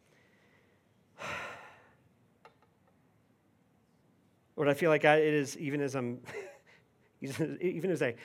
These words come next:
finish preaching on un-, unreasonable hospitality,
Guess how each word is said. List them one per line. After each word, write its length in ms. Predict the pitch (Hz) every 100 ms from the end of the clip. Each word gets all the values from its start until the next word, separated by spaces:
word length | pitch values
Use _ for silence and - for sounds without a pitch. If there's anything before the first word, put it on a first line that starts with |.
| -
finish 360 | - 196 196 -
preaching 420 | - 170 - 165
on 80 | 156
un-, 220 | 151 156 -
unreasonable 600 | 156 165 160 165 143 127
hospitality, 920 | 160 139 127 - 156 151 151 143